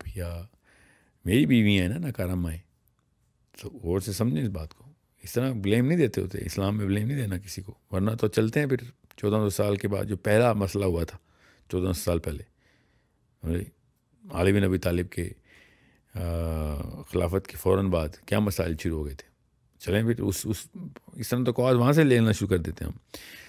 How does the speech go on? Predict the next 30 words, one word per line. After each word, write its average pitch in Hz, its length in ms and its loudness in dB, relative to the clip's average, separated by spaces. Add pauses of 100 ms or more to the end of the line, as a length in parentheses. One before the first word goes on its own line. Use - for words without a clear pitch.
(220)
So 117 60 -2
let's 135 220 -2
not 156 200 0
go 123 160 4
into 113 240 0
that 101 220 -2
spiral। 82 400 -4 (160)
और, 104 240 -4
अ, 101 280 -4 (520)
ये - 80 2
भी 165 140 4
मफरूज़ा 113 480 4
है 101 180 4
कि 98 140 -2
<laughs> - 1300 -10
बड़े 92 240 2
सग़ीर 92 320 0
में 98 280 -4 (400)
अरेबियन 98 400 4
ट्रेडर्स 104 420 2
ने 101 100 2
इस्लाम 87 320 -2
फैलाया, 90 240 -6
ऐसा 117 420 -8 (640)
इसका - 200 -6
कोई 135 260 -2
सबूत 123 400 -2
नहीं 113 220 0
है। 80 100 -10 (720)
जो 123 640 2